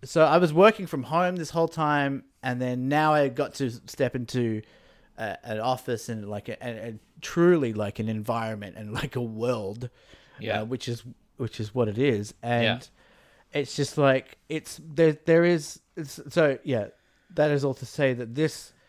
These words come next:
Speaker 1: year for me has just been so unbelievably <laughs> wonderful. And I, there is a certain amount of guilt that I, that I, that I feel, um,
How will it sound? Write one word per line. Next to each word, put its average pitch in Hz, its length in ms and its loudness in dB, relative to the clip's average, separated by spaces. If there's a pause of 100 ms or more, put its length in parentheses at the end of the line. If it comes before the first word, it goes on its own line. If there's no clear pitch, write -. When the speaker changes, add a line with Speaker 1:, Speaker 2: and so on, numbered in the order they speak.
(200)
Speaker 1:
year 147 440 2
for - 180 -6
me 127 280 -2
has 113 280 -8
just - 160 -14
been 113 400 -6 (1040)
so 165 560 4
unbelievably 151 1300 0 (280)
<laughs> - 280 -20
wonderful. - 920 -2 (460)
And 135 520 0 (840)
I, 139 320 6
there 156 220 6
is 220 140 6
a 185 80 2
certain 170 260 4
amount 156 180 2
of 139 60 -4
guilt 180 300 0
that 127 120 -2
I, 123 240 -2
that 127 160 -2
I, 131 120 -2 (100)
that 139 140 2
I 127 60 2
feel, 120 480 2 (360)
um, 107 440 -2